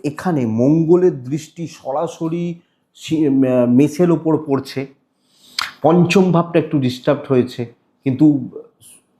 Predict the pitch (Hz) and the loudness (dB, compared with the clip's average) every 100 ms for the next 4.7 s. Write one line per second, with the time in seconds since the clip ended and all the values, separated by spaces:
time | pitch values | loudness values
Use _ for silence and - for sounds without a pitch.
0 | - 147 127 143 165 170 160 127 123 135 | -4 2 4 6 4 4 2 2 2 2
1 | 147 151 - 143 135 135 - 185 - - | 0 -6 -6 -4 -4 -6 -6 -6 -6 -6
2 | 143 123 120 110 104 - 104 - _ _ | -4 -2 -2 -2 -4 -6 -16 -16 _ _
3 | - 113 110 113 - 139 - - 196 220 | -6 -2 -2 -2 0 0 2 2 2 2
4 | 196 151 127 117 113 180 160 | 2 0 0 -4 -6 -8 -12